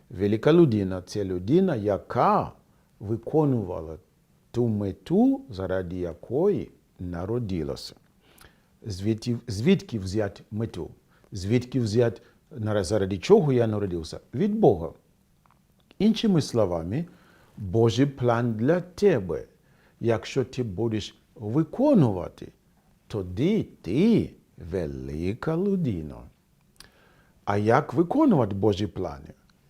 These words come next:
Божі плани виконую, коли я,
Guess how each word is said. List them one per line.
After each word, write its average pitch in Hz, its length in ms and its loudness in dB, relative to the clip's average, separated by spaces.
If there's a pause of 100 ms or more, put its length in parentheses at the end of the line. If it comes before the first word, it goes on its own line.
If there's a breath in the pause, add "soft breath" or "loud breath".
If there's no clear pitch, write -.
(140)
Божі 104 360 0
плани 175 320 4
виконую, 156 760 0 (440 soft breath)
коли 135 340 2
я, 147 340 2